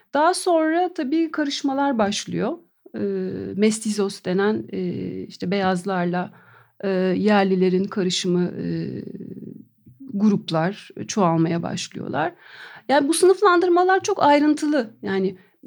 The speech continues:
Afrika kökenlilerle işte yerlilerin karışımına bir isim veriliyor. Afrikalılarla beyazların karışımına ayrı bir isim veriliyor. Ve bunlar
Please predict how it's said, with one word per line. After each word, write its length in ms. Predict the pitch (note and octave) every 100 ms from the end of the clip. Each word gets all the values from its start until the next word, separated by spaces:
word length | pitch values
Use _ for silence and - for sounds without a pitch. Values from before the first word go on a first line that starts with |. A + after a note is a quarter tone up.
| -
Afrika 480 | - A3+ - C#4 C#4
kökenlilerle 1700 | C4+ B3+ C4+ B3+ B3+ B3+ B3+ - A#3 A3+ A3+ A3+ A3+ A3+ A3 A3 -
işte 200 | A3 -
yerlilerin 600 | G#3 G#3+ G#3+ A3 A3 A3
karışımına 580 | A3+ G#3+ G#3+ A3+ A3 A3
bir 80 | G#3
isim 320 | G#3+ - A3
veriliyor. 540 | G#3 G#3+ G#3 A3 A3 A3 - _ _
Afrikalılarla 800 | - A3 A3 C4+ B3+ B3 A#3+ A#3
beyazların 500 | A#3+ A3+ G#3+ A#3 A#3
karışımına 800 | A3+ A3+ A3 A3+ A3 A3 A3 G#3+
ayrı 280 | G#3+ G3+ G#3
bir 80 | G#3
isim 340 | G#3+ - G#3+
veriliyor. 500 | G#3 G3+ G#3 G#3 A3 A3+ _ _ - _ -
Ve 180 | F4 F#4
bunlar 440 | F#4+ G#4 F4 E4